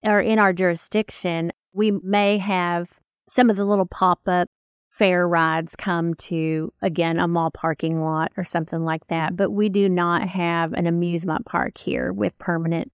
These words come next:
rides. So we don't see a lot of this in my county in Texas, but there are counties who have a lot of tourists and there's a lot of rides and a lot of attractions and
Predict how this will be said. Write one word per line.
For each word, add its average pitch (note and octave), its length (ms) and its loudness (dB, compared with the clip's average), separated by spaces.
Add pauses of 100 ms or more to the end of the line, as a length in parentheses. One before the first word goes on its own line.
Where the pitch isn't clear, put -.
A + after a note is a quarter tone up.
(120)
rides. E3+ 600 0
So F3 460 2 (480)
we A3+ 260 2
don't A3 300 2
see F#3 380 0
a F3 140 -2
lot E3+ 300 0
of E3 180 -2
this E3 460 -4 (340)
in F#3 160 0
my G#3+ 280 2
county E3 560 -4
in D#3 200 -2
Texas, - 800 -4 (560)
but F#3 380 2
there G3 240 2
are F#3 460 0 (580)
counties G3+ 640 2
who F3+ 500 0 (500)
have F#3+ 340 4
a G3 60 2
lot F#3+ 220 2
of G3 120 0
tourists - 640 0
and E3+ 160 0
there's E3 240 -4
a E3 80 -2
lot E3 240 0
of F3 120 -4
rides F3+ 640 0
and E3+ 100 0
a E3 100 -2
lot D#3+ 280 0
of E3 200 -4
attractions E3+ 1040 -4
and D#3+ 260 -4